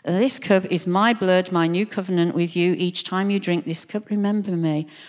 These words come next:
What you must solemnly realise is that every time you eat this bread and every time you drink this cup, you reenact in your words and actions the death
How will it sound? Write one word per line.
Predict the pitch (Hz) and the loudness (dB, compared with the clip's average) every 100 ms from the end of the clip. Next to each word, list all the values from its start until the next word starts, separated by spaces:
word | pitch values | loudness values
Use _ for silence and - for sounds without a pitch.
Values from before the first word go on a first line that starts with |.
| - | -16
What | - 226 - | -2 0 0
you | 190 202 226 | -2 0 0
must | 220 214 208 | 2 0 0
solemnly | - - 226 226 226 208 190 170 156 | -4 -2 0 0 0 2 2 2 2
realise | 156 156 147 - 143 139 139 165 - - - - - - | 0 -2 -2 -4 -4 0 0 -2 -6 -14 -20 -20 -20 -10
is | - 185 - | -4 -2 0
that | 190 190 | -2 0
every | 196 202 - 233 | 0 -2 -4 -6
time | - 214 190 | -6 -4 -2
you | 190 180 | 2 2
eat | 202 220 | 2 -2
this | 262 | -4
bread | - 160 | 0 0
and | 165 | 2
every | 165 160 147 | 0 -2 -6
time | 170 160 | -4 -4
you | 160 | -4
drink | 156 151 139 | -4 -6 -4
this | 151 - | -8 -10
cup, | - 196 - | -8 -8 -2
you | 185 170 | -2 0
reenact | 175 196 208 175 - - | -2 -2 -2 -2 -4 -8
in | 165 | -6
your | 170 | -4
words | 160 170 175 180 - | -2 0 0 0 -4
and | 180 | -4
actions | 175 - - 165 160 | -4 -6 -6 -4 -4
the | - | -6
death | 175 - 147 - - | -6 -6 -6 -8 -20